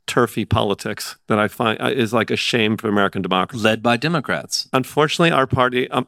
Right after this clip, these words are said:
Speaker 1: I'm a Democrat, some of you may be Republicans, our party failed. I have to just, like, lay it down there. It, uh, we got into strange turf battles between Senator Cantwell and various other people's, like, stuff that's not even, it's just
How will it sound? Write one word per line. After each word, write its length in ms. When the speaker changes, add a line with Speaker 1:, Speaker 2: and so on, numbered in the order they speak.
Speaker 1:
I'm 200
a 60
Democrat, 560
some 220
of 100
you 180
may 160
be 120
Republicans, 420
our 180
party 320
failed. 460
I 120
have 240
to 200
just, 300
like, 220
lay 200
it 80
down 220
there. 220
It, 240
uh, 140
we 180
got 280
into 200
strange 560
turf 280
battles 500
between 420
Senator 480
Cantwell 800
and 120
various 320
other 300
people's, 300
like, 100
stuff 220
that's 160
not 160
even, 200
it's 120
just 180